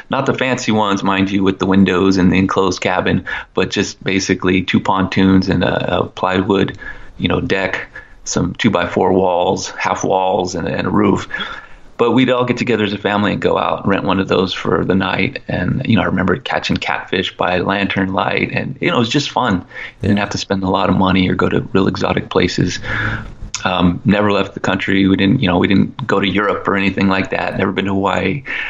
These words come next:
Speaker 1: So it was just, you know, staying local,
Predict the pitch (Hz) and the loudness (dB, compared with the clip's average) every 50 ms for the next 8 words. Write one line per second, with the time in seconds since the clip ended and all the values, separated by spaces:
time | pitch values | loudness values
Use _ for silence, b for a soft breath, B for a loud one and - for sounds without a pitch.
0 | B B B B - - 110 104 104 101 139 - 110 110 - - 127 123 - - | B B B B -4 -2 0 0 2 2 2 2 2 0 2 0 -2 -2 -2 -6
1 | - - - - - - - - 95 85 87 95 101 - - - 101 107 104 104 | -12 -14 -18 -12 -10 -6 0 0 2 2 2 0 0 -2 -2 -2 0 2 4 4
2 | 101 95 95 95 - 98 98 95 95 95 98 | 4 2 0 2 2 2 2 2 0 -2 -4